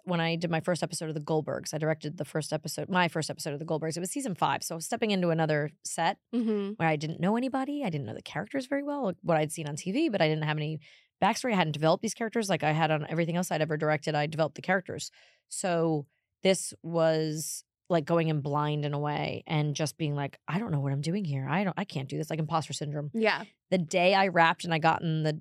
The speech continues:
Speaker 1: the van to be driven back to base camp, I was like, and even the transpo woman was like,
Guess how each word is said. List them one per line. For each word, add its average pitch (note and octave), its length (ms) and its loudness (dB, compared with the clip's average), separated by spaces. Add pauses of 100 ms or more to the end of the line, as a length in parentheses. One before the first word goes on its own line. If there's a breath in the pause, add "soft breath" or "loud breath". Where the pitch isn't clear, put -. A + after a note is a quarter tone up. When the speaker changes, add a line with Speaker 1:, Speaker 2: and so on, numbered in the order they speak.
(140)
Speaker 1:
the E3 100 0
van D#3 320 2
to D3+ 80 -4
be D#3 100 0
driven D3+ 300 0
back D3+ 220 2
to - 80 -12
base D3+ 220 -2
camp, E3+ 300 -2
I D#3+ 140 2
was D#3+ 200 -2
like, D3+ 380 -2 (340)
and F3 100 4
even G3 160 4
the F3+ 60 2
transpo D#3+ 480 -2
woman D#3 280 -2
was D#3 140 -6
like, C3 340 -4